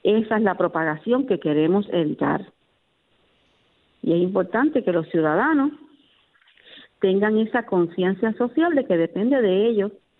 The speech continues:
depende de que cada uno de nosotros pongamos nuestro granito de arena y que podamos nosotros ayudar. Los hogares de ancianos, esas visitas estarán canceladas. Vamos a proteger a nuestros adultos mayores, a todas las personas de tercera edad que nos están escuchando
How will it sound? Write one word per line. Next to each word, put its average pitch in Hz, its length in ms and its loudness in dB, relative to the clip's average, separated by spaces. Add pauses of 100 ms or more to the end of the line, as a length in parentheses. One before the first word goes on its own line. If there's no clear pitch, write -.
(280)
depende 208 400 2
de 220 100 2
que 175 120 -2
cada 185 260 0
uno 220 180 2
de 220 80 2
nosotros 226 480 -2 (380)
pongamos 185 380 2
nuestro 208 280 0
granito 202 400 2
de 214 80 2
arena 247 280 2
y 220 40 -4
que 180 120 0
podamos 165 360 0
nosotros 190 480 -4 (300)
ayudar. 165 480 0 (260)
Los 196 160 2
hogares 196 480 0
de 233 100 0
ancianos, 277 680 0 (280)
esas 214 300 -4
visitas 254 520 -2
estarán 175 360 -2
canceladas. 180 840 -2 (280)
Vamos 190 280 -2
a 226 80 -2
proteger 208 420 -2
a 202 80 0
nuestros 208 480 -2
adultos 160 400 -2
mayores, 180 640 2 (320)
a 214 120 -2
todas 226 260 0
las 277 100 -2
personas 247 400 -2
de 233 80 0
tercera 208 360 -2
edad 214 160 0
que 214 100 -2
nos 185 120 2
están 175 220 0
escuchando 165 640 -2